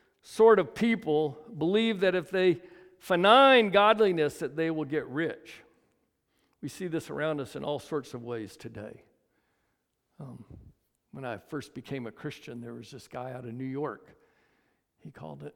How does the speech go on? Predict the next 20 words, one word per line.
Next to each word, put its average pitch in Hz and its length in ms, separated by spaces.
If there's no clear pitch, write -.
uh, 127 40
he 113 140
called 143 280
himself 139 480
the, 107 160
the - 80
pastor 185 600
of 135 140
green, 131 640
and 127 260
he 151 160
preached - 540
on 147 200
how 170 280
to 185 80
become 160 420
wealthy. 135 460
I 156 60
heard 139 300
this - 340